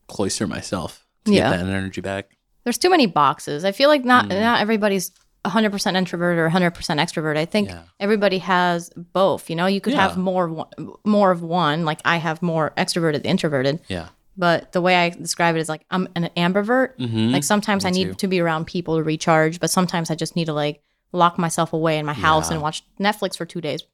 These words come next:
Speaker 1: Yeah.
Speaker 2: before I have the social energy to talk to people and hang out with people again.
Speaker 1: Yeah, and that's why I appreciate the whole, uh, you know, the percentage scale on this.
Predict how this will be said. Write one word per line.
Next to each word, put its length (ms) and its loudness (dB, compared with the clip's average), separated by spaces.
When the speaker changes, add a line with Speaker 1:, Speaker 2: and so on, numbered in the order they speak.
Speaker 1:
Yeah. 360 4
Speaker 2:
before 440 -2
I 340 -4
have 160 -4
the 80 -8
social 480 0
energy 380 0
to 100 0
talk 260 -2
to 140 -2
people 440 0
and 60 -2
hang 140 -2
out 140 -4
with 100 -10
people 260 -8
again. 140 -18
Speaker 1:
Yeah, 320 -2
and 120 0
that's 220 2
why 80 4
I 40 4
appreciate 580 -2
the 100 2
whole, 540 2
uh, 440 0
you 200 -2
know, 100 -4
the 120 -6
percentage 580 -4
scale 440 0
on 200 -2
this. 400 -4